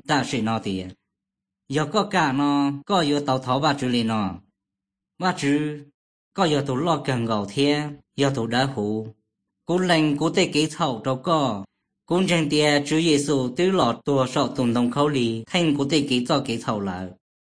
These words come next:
Thó có ra xì trò cú thiết, thó bá có cú đi,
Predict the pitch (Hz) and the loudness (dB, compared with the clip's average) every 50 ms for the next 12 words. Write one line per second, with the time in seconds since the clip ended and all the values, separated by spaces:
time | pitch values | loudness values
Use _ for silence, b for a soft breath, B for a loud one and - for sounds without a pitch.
0 | _ _ _ _ _ _ _ _ _ - 165 180 185 196 208 185 156 170 160 139 | _ _ _ _ _ _ _ _ _ -2 -2 0 0 0 -2 0 0 0 -2 -2
1 | 139 - 156 143 - 143 135 131 - 139 139 135 - - 214 220 226 233 226 - | -2 -2 -2 -2 0 0 -2 -2 -2 -4 -4 -4 -2 0 2 2 2 2 0 -2
2 | 135 147 147 147 - 165 175 190 185 185 185 147 127 - - 131 127 127 135 139 | -2 -2 -2 0 0 0 2 0 0 0 0 -2 -2 0 -2 0 0 0 0 0
3 | 143 151 139 123 110 98 - | 2 2 2 2 0 -2 -6